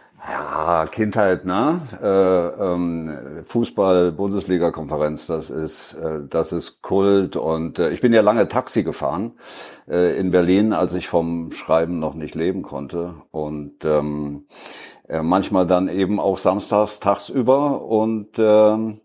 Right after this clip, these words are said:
ich war eigentlich immer froh, wenn ich keine Fahrgäste gehabt habe, so ab fünfzehn dreißig. Äh, und dann hab ich, äh, am Radio gehangen.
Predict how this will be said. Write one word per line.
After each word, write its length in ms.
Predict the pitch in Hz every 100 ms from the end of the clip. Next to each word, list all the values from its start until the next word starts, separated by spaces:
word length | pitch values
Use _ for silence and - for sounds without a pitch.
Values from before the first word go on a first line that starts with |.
| _ - - - _ _
ich 220 | 110 -
war 160 | 107 95
eigentlich 280 | 104 107
immer 200 | 110 113
froh, 240 | 107 110 113
wenn 100 | 104
ich 80 | 95
keine 220 | 98 104
Fahrgäste 500 | 101 104 110 - 78
gehabt 300 | 78 80 -
habe, 240 | 78 78
so 160 | 78 65
ab 120 | 76
fünfzehn 360 | - 87 - 71
dreißig. 680 | 71 76 80 87 - - -
Äh, 60 | - 80 82
und 600 | 80 76 64 - 73 73 -
dann 260 | 76 76
hab 200 | 76 71
ich, 320 | 71 67 -
äh, 40 | 73
am 340 | 71 67 71
Radio 320 | 69 71 65 64
gehangen. 400 | 58 62 57